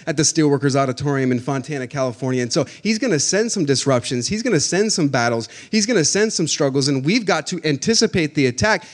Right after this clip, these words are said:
and prepare for war. And say, "I'm not gonna be distracted by this. The enemy's gonna shoot at me. The enemy's gonna try to get me down. But I know that the battle is coming, and so I'm gonna prepare right now for what is to come."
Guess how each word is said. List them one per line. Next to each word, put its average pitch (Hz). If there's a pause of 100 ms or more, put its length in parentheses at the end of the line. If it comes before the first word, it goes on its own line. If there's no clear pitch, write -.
and 175
prepare 190
for 170
war. 147 (720)
And 147
say, 170
"I'm 185
not 226
gonna 208
be 190
distracted 202
by 208
this. 202
The 170
enemy's 208
gonna 170
shoot 208
at 202
me. 208
The 160
enemy's 202
gonna 170
try 185
to 165
get 175
me 185
down. 175
But - (160)
I 196
know 202
that 190
the 165
battle 180
is 151
coming, 202
and 151
so 180
I'm 202
gonna 190
prepare 180 (220)
right 170
now 185
for 165
what 156
is 147
to 147
come." 165